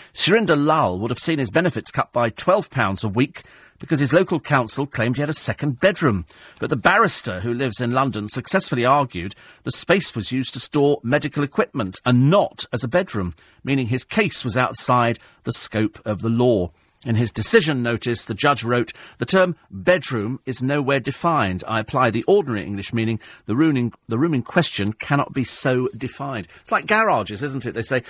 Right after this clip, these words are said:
"The house comes with a garage," and you look at it and think, "Well, what size car are you gonna get in there?"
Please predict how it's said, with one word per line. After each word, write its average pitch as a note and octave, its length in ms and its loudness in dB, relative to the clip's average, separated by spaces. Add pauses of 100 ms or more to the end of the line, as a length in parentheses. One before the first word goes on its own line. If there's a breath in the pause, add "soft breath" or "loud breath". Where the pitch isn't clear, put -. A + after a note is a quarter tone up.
(140)
"The C3 80 -4
house F3 240 0
comes C#3+ 220 -4
with C#3+ 120 -2
a - 20 -2
garage," A2+ 540 0
and C3+ 100 -2
you D#3+ 80 2
look G3 220 2
at G#2 80 -6
it - 20 -4
and A2 120 -8
think, C#3 240 -6 (340 soft breath)
"Well, F3 80 -2
what F3+ 180 -2
size E3 320 0
car E3 300 2
are D#3 80 2
you D3 80 0
gonna D3+ 160 -2
get D3+ 240 0
in D3+ 160 2
there?" F#3 400 -2